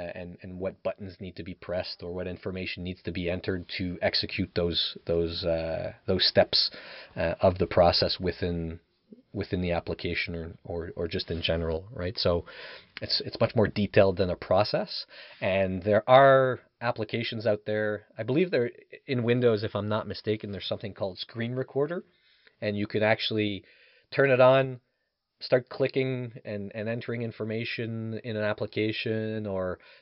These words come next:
you know, in an Excel file, and it'll capture what you are doing. And, uh, when you press stop, it, it generates a document with everything that you did, and then you can go and edit it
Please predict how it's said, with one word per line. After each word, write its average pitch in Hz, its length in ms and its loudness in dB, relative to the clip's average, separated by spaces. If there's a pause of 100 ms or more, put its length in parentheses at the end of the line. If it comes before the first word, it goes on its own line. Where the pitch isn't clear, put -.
you 110 80 -6
know, 101 100 2
in 101 100 2
an 101 80 -2
Excel 113 420 2
file, 123 400 2 (200)
and 113 160 -2
it'll 101 180 -2
capture - 500 -4
what 104 180 -6
you 107 160 -6
are 95 100 -4
doing. 127 440 -6 (420)
And, 107 440 -2 (160)
uh, 95 220 -8
when 101 200 -6
you 98 60 -6
press - 220 -2
stop, 107 420 -2
it, 92 140 -6
it 92 120 -12
generates 98 400 -2
a 95 40 -4
document 92 560 -6
with 95 140 -10
everything 92 340 -6
that 92 100 -10
you 92 140 -10
did, 104 260 -4
and 107 120 -6
then 98 100 -6
you 95 80 -8
can 92 160 -12
go 98 160 -2
and 98 120 -8
edit 98 260 -6
it 98 180 -6